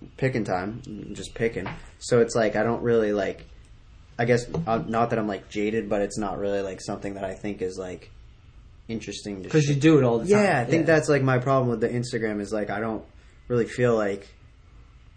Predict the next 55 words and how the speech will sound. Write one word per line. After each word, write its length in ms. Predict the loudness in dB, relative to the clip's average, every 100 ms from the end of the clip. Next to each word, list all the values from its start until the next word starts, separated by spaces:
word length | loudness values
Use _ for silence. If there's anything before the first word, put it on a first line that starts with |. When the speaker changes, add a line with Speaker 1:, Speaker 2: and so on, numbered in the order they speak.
| -20 -20 -20 -20 -20 -20 -20 -20 -20 -20 -14
Speaker 1:
like, 260 | -12 -10 -2
this 220 | -2 -2
is 140 | -6
that 280 | -2 -2 -2
cool. 240 | -4 -4 -2
Like, 240 | 4 6 6
I'm 180 | 4 6
Speaker 2:
Yeah. 40 |
Speaker 1:
like, 200 | 6 4
"Hey, 240 | 2 2
I 80 | 4
gotta 280 | 4 6 6
share 480 | 4 2 6 6 6
this 340 | 6 6 6
'cause, 260 | 8 6 8
like, 180 | 6 4
Speaker 2:
<laughs> 280 | 0 -4 0
Speaker 1:
motherfuckers 640 | 4 6 6 6 6 8
don't 240 | 8 6 6
know," 380 | 6 8 8 6
you 100 | 6
know? 220 | 6 6
Speaker 2:
I'm 180 | 6 4
gonna 140 | 6
get 200 | 6 6
Brandon 300 | 4 0 0
to 60 | -4
smoke 300 | -4 -4 -4
weed 220 | -4 -4
on 120 | -6
the 80 | -8
podcast. 580 | -8 -8 -8 -8 -8 -6 -4
That's 200 | -4 -2
my 180 | -2 -2
mission, 360 | -2 -2 -4
is 120 | -6 -4
to 100 | -4
get 120 | -2
Speaker 1:
Oh 60 | -2
Speaker 2:
Brandon 280 | -2 -2
Speaker 1:
my 60 | -2
Speaker 2:
to 100 | -4
get 160 | -4 -4
Speaker 1:
God, 120 | -2
Speaker 2:
high 260 | -2 -2
on 100 | -2
the 80 | -4
Speaker 1:
dude. 80 | -6
Speaker 2:
podcast 460 | -6 -6 -6 -8 -8
with 100 | -6
me. 80 |
Not 260 | -2 -2 0
tonight, 520 | -2 -2 -2 -4 -6 -16 -8
but, 180 | -6 -4
like, 400 | -4 -4 -8